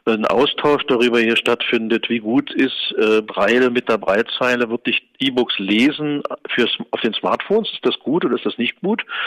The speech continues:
Und, oder gibt's da Tricks, die man da machen kann? Ich bin fast der Meinung, äh, aktuell wäre es für uns als Bibliotheken, wenn wir im E-Book-Bereich Braille auch anbieten, das möchten wir ja gerne in den nächsten Jahren, dass wir dann lieber, äh, das Buch als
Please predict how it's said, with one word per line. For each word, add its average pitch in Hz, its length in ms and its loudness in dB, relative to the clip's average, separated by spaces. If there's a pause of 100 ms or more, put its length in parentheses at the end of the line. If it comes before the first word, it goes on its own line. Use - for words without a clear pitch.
(500)
Und, 131 460 2
oder 113 180 2
gibt's 127 200 0
da 123 100 2
Tricks, - 340 0
die 165 120 0
man 165 140 2
da 151 60 0
machen 160 280 -2
kann? 147 340 -2 (440)
Ich - 180 -4
bin 127 520 0 (320)
fast - 260 -2
der 120 100 2
Meinung, 120 300 2
äh, 113 180 -2 (180)
aktuell 139 500 2
wäre 139 280 6
es 113 100 2 (160)
für 131 80 4
uns 165 300 2
als 123 180 4 (160)
Bibliotheken, 123 840 0
wenn 107 200 0
wir 110 100 2
im 101 100 0
E-Book-Bereich 107 1000 0
Braille 104 580 2
auch - 240 -4
anbieten, 127 480 -2
das 104 160 -2
möchten 120 300 -4
wir 107 100 0
ja 95 100 2
gerne 90 220 0
in 95 60 -6
den 92 80 -8
nächsten 90 320 -8
Jahren, 98 240 -2 (640)
dass - 180 -2
wir 123 80 2
dann 117 200 2
lieber, 131 640 4
äh, 117 420 4
das 110 200 0
Buch 147 340 0
als 101 220 0